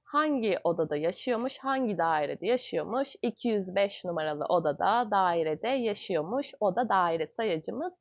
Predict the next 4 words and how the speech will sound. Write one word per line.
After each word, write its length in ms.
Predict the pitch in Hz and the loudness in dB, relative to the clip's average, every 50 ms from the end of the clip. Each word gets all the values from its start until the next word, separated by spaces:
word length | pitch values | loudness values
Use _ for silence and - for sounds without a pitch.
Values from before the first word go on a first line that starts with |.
| _ _ _ _ _ | _ _ _ _ _
ho. 440 | - - 185 156 147 165 220 285 - - _ _ _ _ _ _ _ _ _ _ _ _ - | 2 4 4 6 6 6 6 4 2 -2 _ _ _ _ _ _ _ _ _ _ _ _ 2
Tınk 360 | 392 403 415 415 403 - - | 4 4 4 2 0 -2 -4
sayacımız 600 | - - 247 220 202 202 180 - 233 262 285 277 - - | -2 0 2 2 2 2 2 0 0 0 0 0 -2 -4
ise 480 | - 175 - _ - 202 247 302 339 | -6 -6 -6 _ 0 2 2 2 0